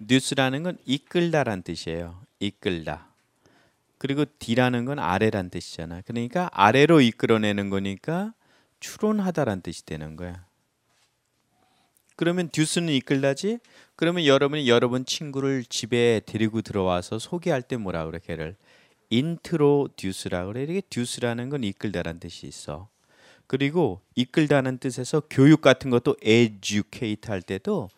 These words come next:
교육도 여러분의 재능을 이끌어낸다는 뜻에서 나온 거예요. Deduce. 아래로 이끌다야. 그러면 이거의 명사구는 뭘까? Deduction. 이자를 띄고 티아이오엔을 붙이면 deduction. 그게 추론,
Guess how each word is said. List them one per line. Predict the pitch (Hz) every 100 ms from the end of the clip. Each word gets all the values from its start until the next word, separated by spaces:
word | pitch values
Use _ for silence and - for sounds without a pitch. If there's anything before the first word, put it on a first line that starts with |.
| _ - _ -
교육도 | 117 117 - 139 110
여러분의 | 101 104 104 107
재능을 | - 90 92 104
이끌어낸다는 | 101 - 87 85 78 80 92
뜻에서 | 170 175 143 110
나온 | 82 73 73
거예요. | 76 69 71 87 _ _ _
Deduce. | 117 110 120 87 - - - _ _ _ - _ _
아래로 | 87 98 113 117
이끌다야. | 101 - 80 76 76 120 247 294 _ _
그러면 | - 143 160
이거의 | 127 143 123
명사구는 | 113 151 156 151 151 143
뭘까? | 120 107 104 123 143 165 _ _ _ _ -
Deduction. | 135 127 - 104 113 - - - - 131 85 71 - _ _ -
이자를 | 117 - 123 120 117
띄고 | 123 131
티아이오엔을 | - - 151 120 104 92 90
붙이면 | 87 - - 92 185 214
deduction. | - 92 92 - - - 80 78 - _
그게 | - 104 165 262 _ _ _ _ _
추론, | - - 170 95